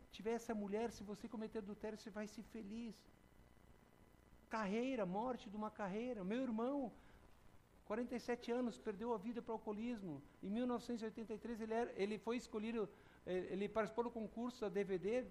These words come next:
do estado, entre cinquenta e poucos mil vendedores do estado, ele ganhou o prêmio de primeiro lugar. Era um baita vendedor. Infelizmente, o Lula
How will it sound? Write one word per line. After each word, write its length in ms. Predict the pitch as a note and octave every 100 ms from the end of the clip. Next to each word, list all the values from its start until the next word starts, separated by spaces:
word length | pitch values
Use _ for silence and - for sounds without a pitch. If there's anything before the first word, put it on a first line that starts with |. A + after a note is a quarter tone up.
| -
do 100 | F3
estado, 420 | - G#3 A3+ A3
entre 200 | G3+ F#3+
cinquenta 420 | - G#3+ A#3+ B3
e 20 |
poucos 360 | A#3 A#3+ A3+ F#3
mil 220 | G#3 B3+
vendedores 500 | A3 A3 G3+ G#3 A#3
do 80 | G3
estado, 420 | F#3 - G#3+ G#3
ele 80 | G3+
ganhou 240 | G3 G#3
o 60 | G#3+
prêmio 300 | G3 G#3+ A3+
de 80 | G#3
primeiro 360 | F#3+ G3 A3+
lugar. 380 | A3+ F#3+ G#3 A3 - - - - - - -
Era 120 | G3
um 60 |
baita 320 | F#3 A#3 A#3+ G3
vendedor. 500 | G#3 G3 F3 G3 G#3 - - - - - - - -
Infelizmente, 640 | G#3+ G#3+ A#3+ F3 F#3 G#3+ G#3+
o 20 |
Lula 360 | F#3+ G#3 G#3